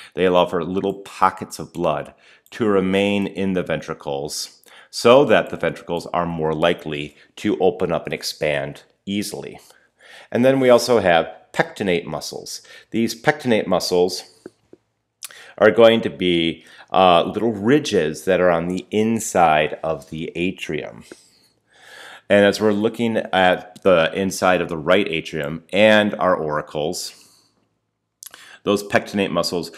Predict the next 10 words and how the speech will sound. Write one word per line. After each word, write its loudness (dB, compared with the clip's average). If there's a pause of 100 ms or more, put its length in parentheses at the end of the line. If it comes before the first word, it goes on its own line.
(140)
are -4
going 2
to -2
allow 6
for, 0
uh, 0 (480)
these -6
chambers -4 (420)
to 0
help -2